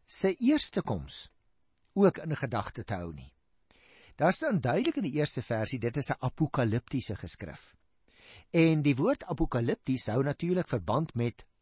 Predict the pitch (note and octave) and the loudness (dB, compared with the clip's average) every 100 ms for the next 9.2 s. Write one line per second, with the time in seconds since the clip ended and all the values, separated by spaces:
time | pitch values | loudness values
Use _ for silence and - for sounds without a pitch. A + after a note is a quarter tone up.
0 | - F3+ E3 D#3+ B2 C#3 A#2 F2+ A#2 A#2+ | 4 4 6 4 4 4 2 2 2 2
1 | A#3+ D#4 _ _ _ _ _ _ - D3 | -2 -12 _ _ _ _ _ _ 4 4
2 | - - _ _ _ _ _ _ F3 E3 | 4 -4 _ _ _ _ _ _ 4 6
3 | E3 D#3 C#3 A2+ G#2 B2+ D3 - A2+ F2+ | 6 4 4 0 0 2 2 0 -2 -2
4 | - A2+ A#2 D#3+ C#3 C3 - - C#3 - | -6 -6 -2 2 4 2 0 0 0 0
5 | G2 D2+ C#2 - - - - - E3 D3+ | -4 -6 -12 -18 -20 -20 -20 -2 4 4
6 | C#3+ C3+ F#2+ C#3+ D4 - C3+ C3+ A#2 A2 | 4 0 4 4 4 4 2 2 -2 -4
7 | - A#3+ D3 A2+ - - A#2 A#2+ C3+ - | -2 0 0 0 -4 -4 -2 0 0 2
8 | G#3 F#3+ - F3 E3+ D#3 - - B2 E2+ | 2 2 -4 0 0 0 -2 0 0 -2
9 | B1+ | -8